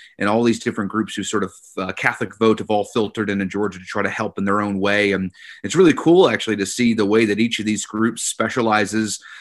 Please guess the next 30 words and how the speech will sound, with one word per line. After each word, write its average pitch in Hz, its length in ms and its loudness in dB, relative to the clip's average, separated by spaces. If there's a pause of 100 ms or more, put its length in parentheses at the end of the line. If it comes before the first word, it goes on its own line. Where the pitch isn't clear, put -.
(140)
um, 98 340 -2
you 107 120 -2
know, 98 200 0
whether 98 340 2
it's, - 220 -4
uh, 104 200 -2
folks 110 320 -2
who 107 100 -2
are 101 60 0
doing 101 280 -2
Get 107 120 0
Out 101 140 0
the 95 80 -2
Vote, 107 360 0 (140)
who 101 100 -4
are, 98 140 -2
they're, 95 200 -4
they're 98 140 -2
door 110 280 0
knocking, 110 440 0
they're 98 100 -4
bringing 107 260 0
in 98 120 -4
students, 107 420 -2
like 98 140 -8
Students - 260 -18
for 101 120 -10
Life 101 320 -2 (400)
has 101 100 -2
got 101 320 0